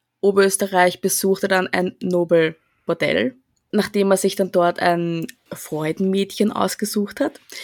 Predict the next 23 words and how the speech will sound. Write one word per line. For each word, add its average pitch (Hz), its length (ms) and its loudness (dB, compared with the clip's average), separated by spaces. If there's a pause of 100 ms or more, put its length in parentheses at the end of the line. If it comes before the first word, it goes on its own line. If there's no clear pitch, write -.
(200)
ging 220 160 2
sie 208 140 0
dann 202 120 2
mit 196 160 2
ihm 190 140 0
in 180 80 0
den 180 100 2
ersten 160 360 -4
Stock 240 440 0
und 196 160 4
auf 190 120 6
seinen 190 300 2
Wunsch 196 320 0
hin 190 320 2
in 190 140 0
der 185 100 4
Separé 180 520 -2
mit 185 180 -2
der 175 60 -2
Nummer 175 280 -4
sechs. - 520 -10 (1400)
Und 185 280 2
nachdem 180 580 0